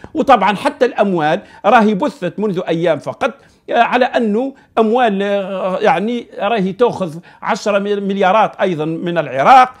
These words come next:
في إطار خبر آخر، مش هذا الخبر الذي أوردته. يعني بالله عليكم، إيران اللي بقيت تستفيد، مستفيدة من هذا الحرب. أهل غزة خسروا بيوتهم، خسروا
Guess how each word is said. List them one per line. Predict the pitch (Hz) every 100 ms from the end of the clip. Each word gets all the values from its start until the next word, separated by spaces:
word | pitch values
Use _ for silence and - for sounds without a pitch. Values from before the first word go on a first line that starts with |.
| -
في | - 226
إطار | 220 233 214 175
خبر | - 220 202 196
آخر، | 233 180 151
مش | 156 180 180
هذا | 165
الخبر | 143 - 143 156 - _ _
الذي | 175 151 120 -
أوردته. | 95 90 _ _ _ _ _ _ _ _ _ _ _ _ _
يعني | 160 143 135
بالله | 120 123 170 139
عليكم، | 117 131 147 143 120 _ _ _ _ 131
إيران | 117 175 214
اللي | 196
بقيت | 190 196 196
تستفيد، | - - 185 185 135 _ _ _ _ _ _ _
مستفيدة | 170 175 - - 180 202
من | 190
هذا | 196
الحرب. | 185 - - - _ -
أهل | 147 139
غزة | 160 113 117
خسروا | - 220 - 165
بيوتهم، | 143 151 135 131 123 135
خسروا | - 196 190 185